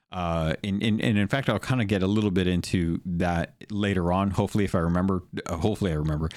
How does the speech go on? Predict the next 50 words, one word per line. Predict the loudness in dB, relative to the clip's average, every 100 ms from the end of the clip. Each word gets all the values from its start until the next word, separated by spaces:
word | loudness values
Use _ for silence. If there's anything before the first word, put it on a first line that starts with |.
| -12 -18 -8
Um, | -4 -2 0
I've | -2
got | 0 0
a | 0
tab | -2 -2 0 0
open | 0 0 -2
right | 0
now | 0 0
that | 0 -2
I've, | -4 -8 -12
I've | -10
got | -6 -6 -4
that, | -4
like, | -4 -4
locked | -2 -2 -4
in. | -4 -2
Like, | -2 -2
I | -2
wanna | -2 -2
be | -2
able | -2
to | -4
talk | -4 -6
about | -4 -4 -4 -4
the | -2
next | 0 -2 -2
Sea | -2
of | 0
Thieves | -2 -4
comic | -2 -2 -2 -4
that's | -8 -6
coming | -4 0 0
out | 0
on | 0 -2 -4
November | -8 -4 -2 -2
seventh. | 0 0 0 -2 -6 -18 -16 -18 -8
Um, | -2 0 0
but | -2 -4 -6 -14 _ _
the | -8 -6
story | -4 -2 0 2
hasn't | 2 2 2 2
really | 4
moved | 4 2 2
forward, | -4 -8 -2 0 0 -2 -4 -4
and | -2 0
we've | 0 0
seen | -2 0 2
very | 0 0 2 2
little | 2 2 2
teasing | 0 -2 0 0 2 0 0